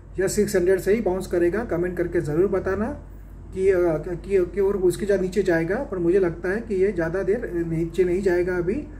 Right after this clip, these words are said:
अच्छे level पे आ चुका है, कभी भी bounce करने के level पे ये share आ चुका है। But market जब crash होता है friends तो,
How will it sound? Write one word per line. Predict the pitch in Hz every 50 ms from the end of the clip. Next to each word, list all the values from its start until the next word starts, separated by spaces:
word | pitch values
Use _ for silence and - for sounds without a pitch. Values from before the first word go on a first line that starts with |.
| - - - - -
अच्छे | 165 156 - - 208
level | 202 196 196 190
पे | 190 196
आ | 170 165
चुका | 165 170 175 170 - 170
है, | 170 170 208 - - -
कभी | 160 156 185 190
भी | 190 214
bounce | 165 170 170 175 170
करने | - 190 170 170 175
के | 165 -
level | 175 165 160 160 156
पे | 139 160 170 247 - - - - 151
ये | 170 175
share | 175 175 165 147
आ | 156 151
चुका | 151 - 165 143 170 165
है। | 208 285 - - - - - - - - - -
But | 190 190
market | 180 170 165 175 170 - 226 220
जब | 208 233 220 226
crash | 175 180 202 185 -
होता | 175 165 170 185
है | 185 180
friends | 175 175 180 226 262
तो, | - - 214 202 208 233 214 - -